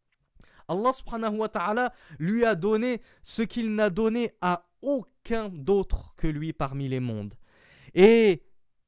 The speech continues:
et il l'a choisi sur tous les premiers et les derniers. C'est-à-dire, il l'a choisi sur l'humanité tout entière.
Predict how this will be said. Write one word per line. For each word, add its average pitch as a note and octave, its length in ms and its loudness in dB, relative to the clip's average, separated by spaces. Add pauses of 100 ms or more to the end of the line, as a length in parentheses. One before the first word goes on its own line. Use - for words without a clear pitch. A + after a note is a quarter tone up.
(1300)
et F#3+ 120 8
il A#3 200 0
l'a G#3+ 140 2
choisi G#3+ 720 -2 (520)
sur C4 680 -2 (220)
tous D4 180 -4
les A3+ 160 -4
premiers G#3 720 -2 (200)
et E3+ 120 -2
les E3+ 140 0
derniers. C#3+ 340 -6
C'est-à-dire, F3 300 -10
il E3+ 80 -8
l'a D#3+ 100 -6
choisi E3+ 600 -10
sur F#3 460 -14
l'humanité E3 640 -8
tout G3 220 -14
entière. D3+ 460 -6